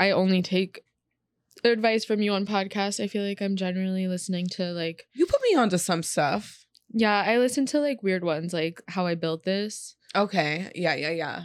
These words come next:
Speaker 2: How is
Speaker 1: Um,
Speaker 2: that?
Speaker 1: it's pretty
Speaker 2: Where, have you
Speaker 1: fun.
Speaker 2: been inspired by anyone specifically?
Speaker 1: I really love the Burton story.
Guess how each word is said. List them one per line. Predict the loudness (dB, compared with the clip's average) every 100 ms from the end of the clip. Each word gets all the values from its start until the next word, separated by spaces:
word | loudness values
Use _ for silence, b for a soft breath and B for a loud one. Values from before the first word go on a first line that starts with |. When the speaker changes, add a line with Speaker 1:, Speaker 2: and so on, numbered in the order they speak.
| -2
Speaker 2:
How | 2 4
is | 4
Speaker 1:
Um, | 4
Speaker 2:
that? | 2 0 -6 _
Speaker 1:
it's | 0 2
pretty | 2 4 6
Speaker 2:
Where, | 6
have | 6
you |
Speaker 1:
fun. | 4
Speaker 2:
been | 2
inspired | 0 0 0 2 0 0
by | -2
anyone | -2 -4 -6
specifically? | -8 -12 -12 -6 -6 -6 _ _ _ _
Speaker 1:
I | 2
really | 4 4 4 6 4
love | 4 4 4
the | 2
Burton | 4 2 2 -2
story. | -4 -6 -4 -6 -8 -12